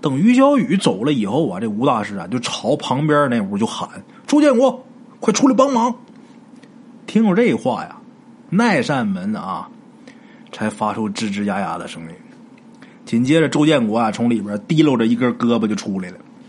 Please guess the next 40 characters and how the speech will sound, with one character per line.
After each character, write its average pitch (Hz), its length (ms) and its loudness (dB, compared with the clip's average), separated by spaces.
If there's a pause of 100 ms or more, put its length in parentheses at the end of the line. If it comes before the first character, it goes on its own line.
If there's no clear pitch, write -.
(560)
怎 131 100 -10
么 156 140 0
回 139 180 2
事 165 200 4
呢？ 95 200 -2
这 120 60 -4
周 175 180 0
建 180 220 2
国 151 80 2
这 175 80 4
胳 160 260 2
膊 131 220 2
不 117 180 -6
是 139 140 -2
因 139 220 0
为 113 400 0
老 98 160 -4
周 139 160 0
上 139 180 4
他 127 140 4
身， 113 400 0 (240)
今 143 120 0
天 135 200 2
晚 117 240 -2
上 113 200 2
也 101 120 -2
让 143 180 4
这 120 80 4
于 120 160 4
小 123 160 4
雨 107 100 0
给 107 120 2
掰 110 240 2
折 95 160 -6
了 95 140 -8
吗？ 90 100 -10 (2000)
这 120 100 -2
周 110 180 -2
建 104 220 0
国 87 240 -12